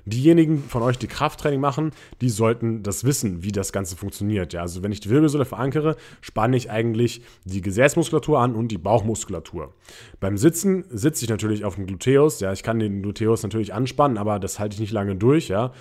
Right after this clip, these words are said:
beziehungsweise der Gluteus ist eigentlich meistens entspannt beim Sitzen, aber ich kann zumindest mal die Bauchmuskulatur anspannen, damit ich wenigstens eine neutrale Wirbelsäulenstellung habe und eben nicht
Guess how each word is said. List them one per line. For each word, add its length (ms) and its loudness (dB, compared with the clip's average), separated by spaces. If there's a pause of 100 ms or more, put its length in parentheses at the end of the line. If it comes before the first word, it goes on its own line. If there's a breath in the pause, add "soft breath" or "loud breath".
(200 loud breath)
beziehungsweise 320 -6
der 120 -4
Gluteus 340 0
ist 80 -6
eigentlich 180 -4
meistens 360 -2
entspannt 520 0
beim 160 0
Sitzen, 340 -6
aber 260 2 (180 loud breath)
ich 100 -8
kann 160 0
zumindest 380 2
mal 100 0
die 80 2
Bauchmuskulatur 640 0
anspannen, 440 -2 (220 loud breath)
damit 260 -2
ich 120 -2
wenigstens 360 -2
eine 180 -2
neutrale 580 2 (260 loud breath)
Wirbelsäulenstellung 760 2
habe 160 2
und 220 -2
eben 200 -6
nicht 340 -2